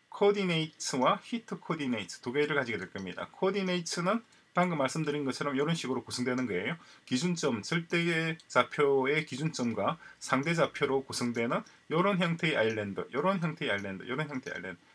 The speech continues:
요런 아일랜드 각각을 만드는 겁니다. 그죠? 지금은 이제 어느 한 아일랜드를 만드는 것으로 가정할게요. 그죠? 스퀘어를 만든다고 가정하죠. 스퀘어 같은 경우 절대 좌표 얘를 기준으로 해서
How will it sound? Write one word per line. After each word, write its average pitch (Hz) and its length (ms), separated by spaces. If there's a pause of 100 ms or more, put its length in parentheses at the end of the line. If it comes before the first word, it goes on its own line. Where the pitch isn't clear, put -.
(180)
요런 156 280
아일랜드 139 420
각각을 139 440
만드는 110 340
겁니다. 101 340 (180)
그죠? 147 160
지금은 175 540
이제 151 200 (160)
어느 208 160
한 190 200
아일랜드를 151 480
만드는 123 380
것으로 110 220
가정할게요. 95 640 (280)
그죠? - 200 (280)
스퀘어를 196 400
만든다고 113 360
가정하죠. 95 360 (520)
스퀘어 127 440
같은 113 260
경우 110 240 (300)
절대 151 280
좌표 139 400
얘를 123 280
기준으로 107 340
해서 180 300